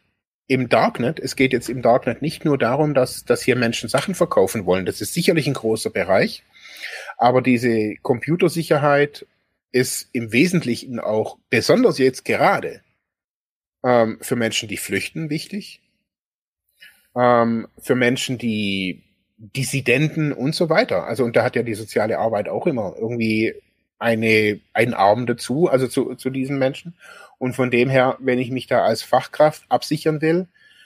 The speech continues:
um da einfach auch aktiv vielleicht später, also das kam jetzt bei der Fortbildung raus, dass die Leute sagen, okay, wir wollen ja schon jetzt nicht einfach nur eine Fortbildung, sondern wir wollen dann nachher aktiv sein.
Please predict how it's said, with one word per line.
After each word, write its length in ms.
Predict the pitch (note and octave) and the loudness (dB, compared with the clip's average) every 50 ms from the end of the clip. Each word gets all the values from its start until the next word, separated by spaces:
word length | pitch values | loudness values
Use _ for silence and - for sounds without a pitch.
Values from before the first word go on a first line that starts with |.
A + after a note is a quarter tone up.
| _ _ _ _ _ _ | _ _ _ _ _ _
um 220 | - - C3+ C3+ C3+ | -6 -4 0 2 4
da 380 | C3+ B2+ B2 A#2 A2+ A#2 A2+ _ _ _ - | 4 6 6 6 6 4 2 _ _ _ -2
einfach 260 | A#2+ B2+ B2 B2 - | -2 0 0 0 0
auch 180 | A#2 A#2 - - | 2 2 2 2
aktiv 440 | A#2+ - - - - - D3 E3+ - | 0 -2 -2 -4 -6 -4 -4 -4 -2
vielleicht 340 | - E3 C#3 B2 A#2 - - | 2 2 4 4 4 2 0
später, 600 | - - A2+ A#2 A2+ B2+ A2+ G#2 G2 C#2+ D2 - - _ _ _ - | 0 2 2 2 4 4 2 2 0 -2 -10 -16 -20 _ _ _ -10
also 320 | - A2 A#2+ A2 G#2+ G2+ - - - | -8 -6 -6 -8 -10 -10 -14 -10 -8
das 160 | B2 - - | -8 -6 -4
kam 180 | - A#2 A2+ A#2 | -2 -2 -2 -2
jetzt 140 | A2 - | -2 -2
bei 100 | - A2+ | 0 0
der 100 | G2+ G#2+ | 2 0
Fortbildung 480 | - - A#2+ A#2 - - A#2 G2+ F#2+ F#2+ | 0 0 -2 -2 -2 -2 -4 -2 -2 -4
raus, 280 | F2 F#2+ A2 D3+ A#3 - | -2 0 2 2 2 0
dass 140 | - - | -4 -4
die 80 | - B2 | -2 0
Leute 220 | A#2 A#2+ A#2+ A#2 | 2 2 2 2
sagen, 220 | G#2+ B2+ A#2 A2 G#2+ | 2 0 0 2 0
okay, 240 | G2+ - - C#3 C3 | -2 2 2 4 4
wir 120 | B2 G#2+ | 2 0
wollen 180 | A2+ A2 A2 G#2+ | -2 -2 0 2
ja 160 | G#2 G#2 G#2 | 2 2 2
schon 340 | - - A#2+ C3+ D3+ C#3 A2+ | 2 0 0 0 0 0 -2
jetzt 160 | A2+ A2+ - | -2 -2 -4
nicht 180 | B2 A2 - | -6 -4 -2
einfach 260 | - B2 A2+ B2 A2 - | -4 -2 0 -2 -2 -2
nur 340 | B2 A#2 A2+ A2+ A2 - _ _ _ _ - | -2 -2 0 0 -2 -2 _ _ _ _ -10
eine 60 | A2 | -8
Fortbildung, 520 | - - A#2+ A2+ - - E3 E3 E3+ D#3+ | -2 0 0 0 2 2 2 2 4 2
sondern 280 | C#3+ C#3+ C3 B2 A#2+ A#2 | 2 2 2 0 0 -2
wir 120 | A2+ G#2 | -2 0
wollen 160 | G#2+ A2 A2+ A2 | 2 2 2 2
dann 100 | G#2 G#2 | 0 -4
nachher 260 | G2+ - G2+ - - | -4 -4 -4 -4 -4
aktiv 380 | - - - C#3 F#3+ - - | -6 -6 -2 -2 -2 -2 -2
sein. 280 | - G#2+ F2 E2+ D#2 - | 0 0 0 0 -2 -6